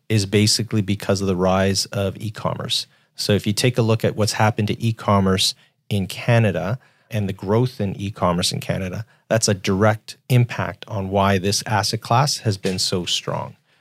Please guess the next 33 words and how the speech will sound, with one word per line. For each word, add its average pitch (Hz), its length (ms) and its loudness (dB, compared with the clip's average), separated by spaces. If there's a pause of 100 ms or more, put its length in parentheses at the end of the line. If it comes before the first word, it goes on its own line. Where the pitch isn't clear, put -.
And 101 160 -4
it 95 120 -6
shouldn't 90 260 -10
be 92 100 -4
a 87 60 -8
surprise. 101 460 0
And 92 80 -2
I 92 40 -2
think, 95 180 -4 (100)
you - 320 -20
know, 104 60 0
it - 20 2
was 98 160 0
funny, 113 240 4
one 107 320 6
of 120 40 4
the 110 120 4
interviews, 95 760 0
interviewees, 95 720 0
when 98 120 0
I 92 80 2
was 92 280 -6 (100)
talking 113 320 0
to - 80 -10
them, 92 180 -2
said, 95 240 -2 (360)
really, 107 520 4
this 110 240 0
is 101 180 -6
the - 120 -6
new 104 180 0
retail 117 440 -2 (220)
sector - 460 -6